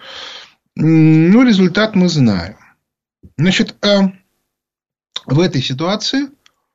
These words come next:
в начале двадцать второго года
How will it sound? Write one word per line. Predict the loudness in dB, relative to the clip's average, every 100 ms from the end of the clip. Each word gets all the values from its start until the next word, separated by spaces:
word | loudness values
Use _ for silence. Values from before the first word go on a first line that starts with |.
| _ _ _ _ _ -6
в | 0 2 0 -2 _ 0
начале | 0 2 2 2 0
двадцать | -2 -4 -4
второго | -4 -2 0 -2
года | 0 2 2 -2